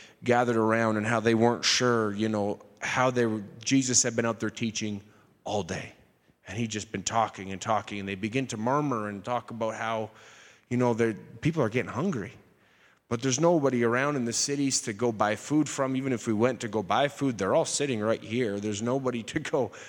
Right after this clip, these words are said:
There's four thousand people here. The, the, the cities are empty. Everyone came out to hear you, Lord. So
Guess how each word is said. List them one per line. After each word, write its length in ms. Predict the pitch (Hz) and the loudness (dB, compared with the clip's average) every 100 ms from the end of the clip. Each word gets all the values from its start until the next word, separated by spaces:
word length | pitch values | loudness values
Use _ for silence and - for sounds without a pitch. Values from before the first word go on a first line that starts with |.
| - | -8
There's 160 | 104 113 | -4 0
four 180 | 143 143 | 2 4
thousand 460 | 143 139 131 123 | 4 2 2 0
people 260 | 147 175 113 | 0 0 -4
here. 160 | 104 | -4
The, 160 | 95 104 | -2 -2
the, 140 | 110 | -2
the 100 | 113 | -2
cities 380 | 113 - 170 160 | 0 0 2 4
are 120 | 143 | 6
empty. 300 | 143 170 123 | 6 2 0
Everyone 300 | 117 175 170 | 2 4 2
came 200 | 156 165 | 2 2
out 140 | 160 156 | 2 0
to 60 | |
hear 160 | 127 151 | 0 2
you, 180 | 143 180 | 4 6
Lord. 380 | 135 120 147 143 | 6 4 2 2
So 320 | 139 131 | 4 2